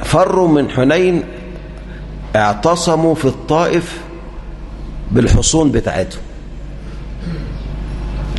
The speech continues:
من الأساليب الجديدة في الحرب بالنسبة للطائف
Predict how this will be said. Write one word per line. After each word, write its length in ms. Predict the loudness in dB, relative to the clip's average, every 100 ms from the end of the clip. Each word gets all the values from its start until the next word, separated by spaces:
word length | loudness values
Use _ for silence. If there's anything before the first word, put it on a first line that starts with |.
| -2 -2 -2 -2 0 0 0 2 2 2 2 4 4 4 6 6 8
من 200 | 8 8
الأساليب 720 | 6 6 6 6 6 6 4
الجديدة 520 | 4 6 4 4 4 2
في 120 | 2
الحرب 420 | 0 2 4 2 -6 -14 -14 -16 -16 -16 -14 -14 -14 -10 0
بالنسبة 460 | 4 6 6 4
للطائف 600 | 2 2 4 4 2 -2